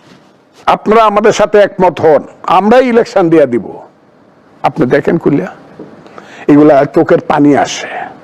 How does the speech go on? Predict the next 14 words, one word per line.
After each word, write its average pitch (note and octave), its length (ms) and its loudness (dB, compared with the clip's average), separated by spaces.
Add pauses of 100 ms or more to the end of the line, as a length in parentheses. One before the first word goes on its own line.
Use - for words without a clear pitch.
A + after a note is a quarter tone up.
(960)
এরকমও A#3 480 4
অসহায় G3 400 2
হয়ে D3 220 2
গেলাম। A#2+ 280 -4 (880)
আরে G3+ 180 2
আইয়ুব D4+ 300 2
খানরে E4+ 240 2
দুই D4 220 2
পয়সার G#3+ 280 0
ট্যাক্স F3+ 260 0
দেনে D#3+ 180 2
আমি D3 200 2
ফজলুর B2+ 360 0
রহমান, - 380 -6